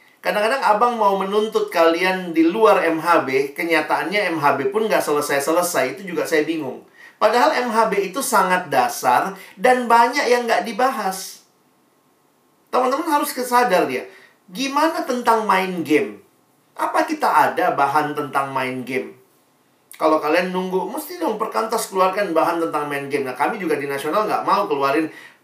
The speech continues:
Poinnya adalah bahan itu silakan teman-teman kreatif lah. Itu kan banyak di internet, banyak pen-, pandangan Kristen. Kalau anak kita kecanduan game,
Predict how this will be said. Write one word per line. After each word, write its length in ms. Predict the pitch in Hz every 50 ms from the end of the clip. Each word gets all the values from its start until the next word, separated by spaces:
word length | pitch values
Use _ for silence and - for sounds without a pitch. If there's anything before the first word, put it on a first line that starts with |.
| _ _ _ -
Poinnya 420 | 185 180 175 180 202 226 240 220
adalah 240 | 190 180 185 196 196
bahan 320 | - 208 196 - 208 214
itu 240 | 214 220 220 - 330
silakan 480 | - 277 247 240 269 277 269 254 247 240
teman-teman 480 | 247 247 233 240 240 247 254 302 311 311 -
kreatif 500 | 247 240 233 233 233 - 262 240 - 170
lah. 160 | 160 139 135
Itu 160 | - - 240
kan 240 | 247 285 311 320 311
banyak 400 | 214 214 185 185 196 208 - 160
di 160 | 165 165 156
internet, 560 | 160 156 156 208 208 202 202 202 196 196 196 - - - - -
banyak 480 | - 147 156 156 160 170 160 - - -
pen-, 160 | 160 156 151
pandangan 560 | - 156 156 151 151 151 147 147 147 156 151
Kristen. 480 | 190 226 220 214 - 214 202 190 180 180 - - - -
Kalau 240 | - 277 311 311 311
anak 400 | - - 220 214 214 208 190 180
kita 320 | - 208 196 - 190 185 185
kecanduan 720 | 170 175 180 170 170 165 160 156 156 151 151 147 147 127
game, 320 | 135 147 139 135 113 107